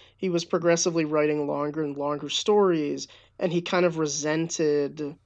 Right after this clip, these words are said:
because he, for him, like, his writing was about art first and money second, and he did not like his stories being broken up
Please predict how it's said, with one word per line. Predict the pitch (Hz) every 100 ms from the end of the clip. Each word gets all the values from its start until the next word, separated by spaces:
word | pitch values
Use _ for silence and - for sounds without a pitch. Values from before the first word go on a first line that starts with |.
| _ _ _ _ _ - _ _ _ _ -
because | 208 233 214
he, | - 240
for | 254
him, | 240 320 302 269
like, | 214 185 170 - - _ _ _ _ _ _ _ _ -
his | 214 190 175
writing | 180 175 170
was | 165
about | 156 160 - -
art | 165 156 -
first | - 160 160 - -
and | - 143
money | 143 151 147
second, | - 147 139 208 220 220 - _ _ _ _ -
and | 185 170 160 156 156 151 156 -
he | - - 202 196 190 190 190 190
did | 180 165
not | 160 156 156 -
like | 156 151 151
his | - 151
stories | - - 180 165 156 147 143
being | 165 151 143
broken | 160 147 147 151
up | 147